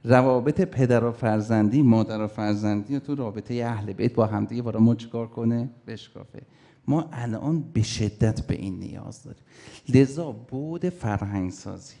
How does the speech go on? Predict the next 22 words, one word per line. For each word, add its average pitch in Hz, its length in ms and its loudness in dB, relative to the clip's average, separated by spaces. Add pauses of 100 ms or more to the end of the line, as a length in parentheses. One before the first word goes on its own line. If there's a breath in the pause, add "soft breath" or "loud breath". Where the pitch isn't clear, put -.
(640 soft breath)
و 110 120 4
بعد 156 540 2
تب-، - 500 -12
جهت 113 460 -8
دادن 117 400 -2
تبلیغ 107 760 -6 (160)
به 120 80 4
سمت 156 960 0 (640 soft breath)
الگوهای 131 920 -4
رفتاری 127 680 -6
در 175 200 -6
خانواده 120 840 -4 (440 loud breath)
اصلی 135 460 0
ترین 131 360 -2
چیزیه 180 340 -4
که 208 120 -6
مدیران 131 560 0
هیئت‌ها 131 800 -4 (320 loud breath)
من 131 280 4
استدعا 135 840 4
دارم 156 380 6
که 156 300 -10